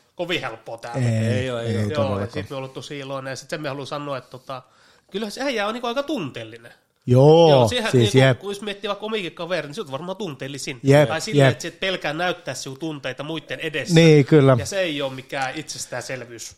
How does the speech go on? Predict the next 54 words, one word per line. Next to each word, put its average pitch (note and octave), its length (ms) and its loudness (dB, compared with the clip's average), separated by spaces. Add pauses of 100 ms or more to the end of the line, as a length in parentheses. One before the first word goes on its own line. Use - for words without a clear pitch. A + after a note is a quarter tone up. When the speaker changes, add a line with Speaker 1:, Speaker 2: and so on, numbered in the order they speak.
(100)
Speaker 2:
Joo, D#3 320 8
Speaker 1:
Et B2 60 4
Speaker 2:
siis C3+ 140 8
Speaker 1:
se B2 60 8
on - 40 0
mun D#3 100 -8
mielestä D3 180 -10
hieno C#3+ 160 -8
ominaisuus. C3 220 -12 (100)
Speaker 2:
toi F3 80 8
oli E3 120 8
itse D#3+ 160 4
asiassa F3 140 4
hyvä E3 200 6
tossa, B2+ 420 4 (360)
just D3+ 280 4
kun B2+ 120 4
kuvattiin C3 540 2
toi, A2+ 180 0
tota, G#2+ 320 -2 (760)
nyt B2+ 200 8
toi B2+ 160 6
setti, C3+ 300 2
niin A2+ 80 6
se B2+ 80 8
oli B2+ 140 6
härski, C3 360 2
kun A2+ 140 4
tiedät, A#2 260 4
se, A2+ 180 4 (720)
ää, A#2 360 6
me A#2+ 120 6
kävele C3+ 320 6
sieltä A#2+ 280 4
niinku B2 340 2
häkistä D#3 400 4
vekkaa, C3+ 340 4
kun A#2+ 80 0
se C3 60 6
matsi B2+ 340 4
loppuu, B2 440 4
sit A2+ 200 4
just - 160 0
tiedät, A#2+ 200 4
se A2+ 160 4
heittelet A#2+ 420 2
kiviä B2 360 6
siinä A#2+ 200 4
matkalla B2 380 4
jengille A#2 380 4
ja A#2 80 0
nää A#2+ 180 2
kävelet A2+ 280 -2
lääkäritarkastukseen. C3+ 1160 4